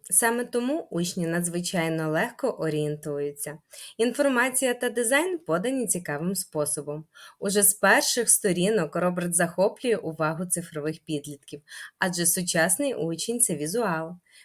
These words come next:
Тому умовні позначки подані незвично в новому форматі. Щоб дітям цікавіше було дізнаватися інформацію,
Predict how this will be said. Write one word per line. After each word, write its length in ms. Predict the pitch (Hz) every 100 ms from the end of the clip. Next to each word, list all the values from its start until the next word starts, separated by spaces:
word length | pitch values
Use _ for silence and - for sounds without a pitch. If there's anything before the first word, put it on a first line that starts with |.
| _
Тому 280 | 190 196 202
умовні 540 | - 190 185 185 180
позначки 760 | 175 - 196 254 262 214 - 170
подані 480 | 160 170 170 170 170
незвично 800 | 165 170 165 160 214 - 214 151
в 60 |
новому 480 | 160 160 156 151 185
форматі. 640 | - 220 175 147 139 - - - -
Щоб 220 | - - 180
дітям 380 | 190 214 208
цікавіше 560 | 185 214 196 196 208 220
було 220 | 180 190
дізнаватися 720 | 185 190 190 180 190 185 196 185
інформацію, 840 | 185 185 190 180 269 - 185